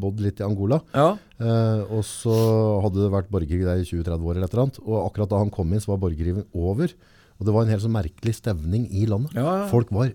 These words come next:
Speaker 1: generelt positive, og
Speaker 2: Positive.
Speaker 1: blide,
Speaker 2: Ja.
Speaker 1: og liksom gi, liv i, altså de, de stod og vasket ting ved siden av, landminer, brydde seg ikke så mye, det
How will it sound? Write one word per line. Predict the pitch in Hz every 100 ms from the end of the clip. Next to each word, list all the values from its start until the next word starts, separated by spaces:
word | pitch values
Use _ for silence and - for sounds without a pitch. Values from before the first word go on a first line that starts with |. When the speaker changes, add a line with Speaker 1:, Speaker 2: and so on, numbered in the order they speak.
| -
Speaker 1:
generelt | 123 95 127 -
positive, | 113 107 151
og | 170 -
Speaker 2:
Positive. | 120 156 151
Speaker 1:
blide, | 165 - _ -
Speaker 2:
Ja. | - -
Speaker 1:
og | 123
liksom | 113 123
gi, | 87 107 107
liv | 113 123
i, | 123
altså | 107 127
de, | 123
de | 101 110
stod | - 113
og | 123 117
vasket | - 117
ting | 107 110
ved | 127
siden | 110 92 92
av, | 117 98
landminer, | 113 123 87 92 117 123 131 117 - - _
brydde | 220 254 208
seg | 202 190
ikke | -
så |
mye, | 190
det | 185